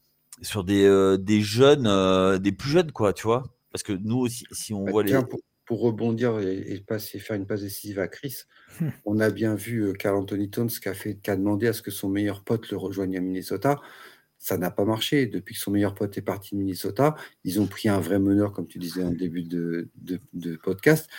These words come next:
Speaker 1: Ah
Speaker 2: Et
Speaker 1: bah oui.
Speaker 2: comme par hasard, ça marche. Et cette année, il carbure. C'est, vas-y,
Speaker 1: Oui.
Speaker 2: Chris.
Speaker 3: Oui, oui, non, mais, euh, la, la, la République des joueurs, ça a jamais vraiment fonctionné, hein, honnêtement. Euh, alors, y a, vous allez peut-être un jour me trouver un contre-exemple, un truc, mais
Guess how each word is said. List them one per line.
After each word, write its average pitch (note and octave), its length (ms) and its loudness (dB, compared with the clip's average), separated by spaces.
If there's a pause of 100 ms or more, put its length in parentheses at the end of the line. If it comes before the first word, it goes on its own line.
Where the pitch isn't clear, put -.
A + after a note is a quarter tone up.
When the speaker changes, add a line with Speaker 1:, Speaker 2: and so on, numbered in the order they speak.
(320)
Speaker 1:
Ah G2+ 80 0
Speaker 2:
Et A2+ 80 8
Speaker 1:
bah A2 100 2
oui. C#3+ 140 -4
Speaker 2:
comme G2 200 2
par E2+ 200 0
hasard, A#2 400 6
ça G#2+ 180 0
marche. D3 300 0
Et - 100 -4
cette - 240 -6
année, B2+ 380 4
il D#2+ 100 -8
carbure. C3 540 0
C'est, - 260 -8 (880)
vas-y, F2+ 100 0
Speaker 1:
Oui. - 220 -2
Speaker 2:
Chris. - 280 -10 (500)
Speaker 3:
Oui, F#3+ 100 12
oui, A3 160 12
non, G3 120 12
mais, E3+ 180 10
euh, D#3 160 12 (420)
la, D3+ 300 8
la, C#3 720 4
la C3+ 160 0
République D#3 460 2
des D3 120 4
joueurs, D3+ 600 4 (540)
ça - 100 -14
a - 20 -10
jamais C#3+ 220 0
vraiment D#3 280 4
fonctionné, D3 600 0
hein, C#3+ 340 -6
honnêtement. C#3 720 -2
Euh, A#2 840 -4
alors, A2 300 -10
y A#2 80 -8
a, A#2+ 80 -8
vous B2+ 220 -2
allez B2+ 100 0
peut-être C#3+ 300 -2
un B2+ 240 0
jour C#3+ 320 -2
me B2 100 -2
trouver C#3+ 480 2
un A#2+ 220 -2
contre-exemple, C#3 580 -4
un C#3 80 4
truc, E3+ 240 2
mais C3+ 180 4